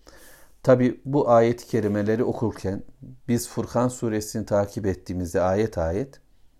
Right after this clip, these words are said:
karşımıza Mekke kafirlerinin biraz önce, bundan önceki ayetlerde itirazlarını görüyorduk. Dolayısıyla burada dar yere atılanların onlar olduğunu biliyoruz.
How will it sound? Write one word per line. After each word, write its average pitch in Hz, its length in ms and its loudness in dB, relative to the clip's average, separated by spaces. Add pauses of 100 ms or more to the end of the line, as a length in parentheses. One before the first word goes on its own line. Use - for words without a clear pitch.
(480)
karşımıza 113 540 2
Mekke 123 380 0
kafirlerinin 101 920 -2
biraz 113 260 4
önce, 92 440 -2 (220)
bundan 98 240 0
önceki 101 360 0
ayetlerde 85 800 -4
itirazlarını 113 720 2
görüyorduk. 82 680 -6 (800)
Dolayısıyla 123 720 4 (500)
burada 123 520 8 (160)
dar 135 200 12
yere 113 200 6
atılanların 110 640 4
onlar 120 400 4
olduğunu 113 500 2
biliyoruz. 101 600 -2